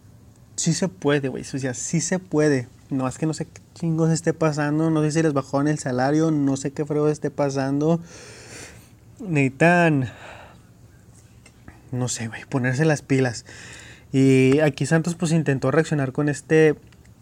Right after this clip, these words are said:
tiro gol olímpico para Toño, pero, pues, este güey lo, lo rechaza bien,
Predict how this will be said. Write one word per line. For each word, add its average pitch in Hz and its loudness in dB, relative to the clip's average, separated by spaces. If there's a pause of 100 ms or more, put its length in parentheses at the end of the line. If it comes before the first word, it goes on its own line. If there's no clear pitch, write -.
(100)
tiro 151 6
gol 151 4
olímpico 160 0
para 135 2
Toño, 139 -2
pero, 147 4
pues, 120 -8
este 127 -4
güey 139 4
lo, 139 2
lo 131 -2
rechaza 127 -2
bien, 143 2